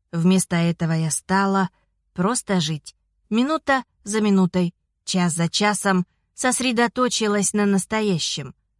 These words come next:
Обуздала свой страх ухода из академии и сожаление, что не приложила достаточного количества усилий, чтобы остаться. А между тем, тело мое становилось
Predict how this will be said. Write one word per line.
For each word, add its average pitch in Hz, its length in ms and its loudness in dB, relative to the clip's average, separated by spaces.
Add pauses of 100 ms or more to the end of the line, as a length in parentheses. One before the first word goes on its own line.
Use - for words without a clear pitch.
(240)
Обуздала 262 600 2
свой 202 260 0
страх 214 340 0
ухода 190 360 0
из 175 140 2
академии 202 680 2
и 190 140 -2
сожаление, 202 840 -2 (280)
что - 200 -4
не 262 120 0
приложила 240 580 0
достаточного 185 800 0
количества 180 600 2
усилий, 180 440 2
чтобы 170 360 0
остаться. 175 580 -4 (880)
А 196 120 0
между 240 340 0
тем, 247 440 -2 (480)
тело 294 280 2
мое 196 280 4
становилось 185 760 2